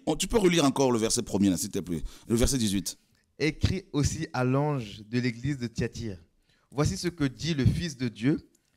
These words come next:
Speaker 2: qui a ses yeux comme une flamme de feu.
Speaker 1: Qui a ?
Speaker 2: Qui a ses yeux comme une flamme de feu.
Speaker 1: Comme une flamme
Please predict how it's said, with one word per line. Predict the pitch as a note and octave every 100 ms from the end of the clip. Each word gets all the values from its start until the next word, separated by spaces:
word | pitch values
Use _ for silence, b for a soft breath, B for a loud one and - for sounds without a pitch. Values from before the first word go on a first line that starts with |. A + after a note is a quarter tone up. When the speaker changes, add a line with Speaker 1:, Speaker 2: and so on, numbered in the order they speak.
| _
Speaker 2:
qui | - D#3+
a |
ses | D#3+ D3 B2 C#3+
yeux |
comme | D#3+ D#3 C3+
une | A#2+
flamme | C#3 C#3 B2+
de | A2+
feu. | - F3+ C#4 -
Speaker 1:
Qui | F3
a ? | G3 D4+ - _ _ _
Speaker 2:
Qui | _ B2+
a | - D3+ - _
ses | - C3+ A#2 A#2
yeux | D3+
comme | D3 D3+
une | C3
flamme | - C#3 C3+ A#2+
de | A#2
feu. | D3 F3
Speaker 1:
Comme | A#3+
une | A#3 F#3+
flamme | - G3+ A3+ B3+ C4+